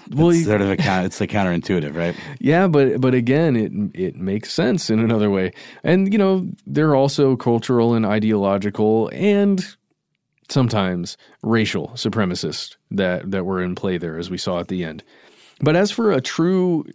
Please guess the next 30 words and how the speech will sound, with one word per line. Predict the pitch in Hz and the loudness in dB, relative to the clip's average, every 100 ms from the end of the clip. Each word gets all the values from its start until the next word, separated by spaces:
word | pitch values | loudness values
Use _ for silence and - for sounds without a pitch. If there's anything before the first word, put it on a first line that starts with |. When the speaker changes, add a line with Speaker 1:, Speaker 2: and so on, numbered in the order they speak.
| - | -10
Speaker 1:
you | 147 | -6
know, | 131 - - | -6 -6 -12
shadow | - - 120 139 135 104 92 | -8 -4 -2 0 0 0 -2
of | 90 | -4
Satanism | - - 113 139 123 117 104 95 90 87 | -6 -6 -2 -2 0 -2 -2 -4 -4 -4
that's | 90 90 | -6 -4
looming | 101 120 127 120 113 | -2 2 4 2 2
over | 110 104 | 0 -2
Scandinavia, | - 110 107 98 107 123 110 82 - - - - | -2 -2 -2 0 0 0 0 -4 -8 -18 -20 -4
we | 143 | -2
still | - 190 | 0 0
have | 202 196 | 0 2
to | |
ask | 185 180 - | 0 0 -2
ourselves, | 160 - 143 131 127 - - - | -2 0 0 0 -2 -6 -16 -4
in | 147 190 | 0 4
the | 196 | 4
end, | 113 78 - _ - | 2 -2 -10 _ -14
how | - 180 196 | -4 0 2
much | 175 151 143 | 2 0 0
was | 131 113 | -2 -2
true | - 165 175 | -2 0 0
Satanism | - 139 117 117 104 107 | 2 0 2 0 2 0
on | 95 | 0
the | 107 | -2
part | - - 135 | -2 0 2
of | 139 | 2
the | 135 127 | 2 2
individuals | 131 160 160 151 143 151 151 | 2 2 2 0 0 0 0
involved? | 160 123 95 90 - | 0 0 0 -2 -10